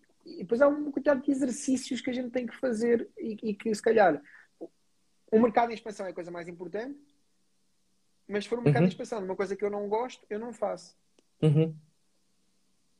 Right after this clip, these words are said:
Speaker 1: Pronto,
Speaker 2: Sim.
Speaker 1: é isso. Portanto, é uma
Speaker 2: Uhum.
Speaker 1: coisa que tu gostes. A gente tem que chegar a casa, fazer uma lista com as coisas que a gente gosta,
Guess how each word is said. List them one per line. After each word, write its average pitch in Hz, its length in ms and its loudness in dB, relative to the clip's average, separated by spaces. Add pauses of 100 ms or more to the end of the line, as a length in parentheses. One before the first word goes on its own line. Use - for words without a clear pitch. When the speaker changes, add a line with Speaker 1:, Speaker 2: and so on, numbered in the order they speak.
Speaker 1:
Pronto, 147 180 4
Speaker 2:
Sim. 151 160 6
Speaker 1:
é 139 80 -6
isso. 127 260 -10 (160)
Portanto, 156 220 -2
é 151 60 4
uma 143 100 4
Speaker 2:
Uhum. 202 60 4
Speaker 1:
coisa 208 180 4
que 196 60 -6
tu 220 100 0
gostes. 175 420 4
A 151 40 -4
gente 160 140 -6
tem 170 100 -6
que 165 40 -8
chegar 170 180 -2
a 165 40 -8
casa, 190 380 -2
fazer 170 180 -4
uma 170 140 -4
lista 170 200 -2
com 165 60 -6
as 160 80 -6
coisas 170 160 -10
que - 80 -12
a - 20 -8
gente 165 200 -12
gosta, 190 440 8